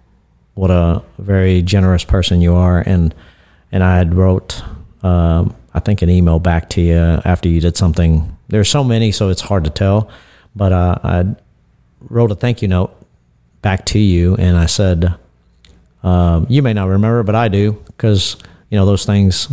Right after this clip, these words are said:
uh, stick in my head. I said, "One day I would love to do something, uh, and, and if I'm ever in a position to be able to help people as much as you do." And, uh, sometimes it's not,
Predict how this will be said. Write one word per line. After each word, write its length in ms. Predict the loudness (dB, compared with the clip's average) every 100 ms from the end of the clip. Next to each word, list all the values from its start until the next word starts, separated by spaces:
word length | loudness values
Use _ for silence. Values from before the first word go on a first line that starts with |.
| -4
uh, 260 | 0 0 0
stick 240 | -2 0
in 60 | 0
my 120 | 2
head. 280 | 2 2 0
I 100 | 0
said, 220 | 0 0
"One 180 | 0 0
day 220 | -2 -4 -12 _ _ -4
I 100 | 0
would 180 | 0
love 240 | 2 0 0
to 100 | -2
do 500 | 0 2 4 2 -2 -8 _ _ _ _ -8
something, 840 | -2 0 -2 -4 -2 -2 -2 -6 -16 _ _ -2
uh, 380 | 2 2 0 0
and, 200 | -2 -2
and 140 | -4 -8 -10 -8
if 200 | -4 0
I'm 180 | 0
ever 260 | 2 2 2
in 140 | 2
a 40 | 2
position 560 | 0 0 -2 0 0 0
to 100 | -2
be 200 | 0 0
able 160 | 0
to 120 | 0 -2
help 340 | 0 -2 0
people 300 | -4 -2 -2
as 100 | 0
much 240 | 0 0 -2
as 120 | 0
you 120 | 0 0
do." 220 | 0 -2 -6 _ _ _ -4
And, 240 | 0 2 2
uh, 280 | 2 2 0
sometimes 560 | -2 -2 -2 -2 -2
it's 160 | -4 -2
not, 440 | -2 0 -2 -8